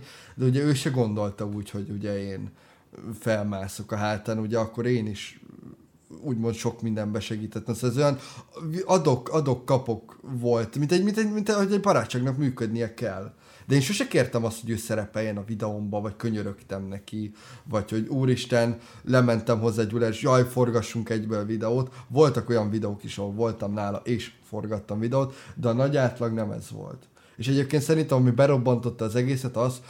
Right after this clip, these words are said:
hogy ő abban az időben csinált egy napi vlogot,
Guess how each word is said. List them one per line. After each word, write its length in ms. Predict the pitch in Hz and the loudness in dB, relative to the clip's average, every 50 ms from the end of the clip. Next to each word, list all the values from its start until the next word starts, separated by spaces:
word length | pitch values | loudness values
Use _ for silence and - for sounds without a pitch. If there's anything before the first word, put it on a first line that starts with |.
| - - - | -20 -14 -8
hogy 140 | - 107 113 | -4 0 4
ő 80 | 123 | 6
abban 240 | 135 139 127 120 113 | 6 6 6 4 2
az 100 | 107 107 | 2 2
időben 300 | 127 127 127 117 110 104 | 2 2 2 2 2 0
csinált 380 | - - 127 123 110 104 95 - | -2 0 2 2 2 2 2 0
egy 80 | 110 | 2
napi 260 | 110 120 117 110 - 120 | 2 2 4 4 4 2
vlogot, 500 | 104 104 107 107 104 135 160 160 - | 2 2 0 2 4 4 2 2 0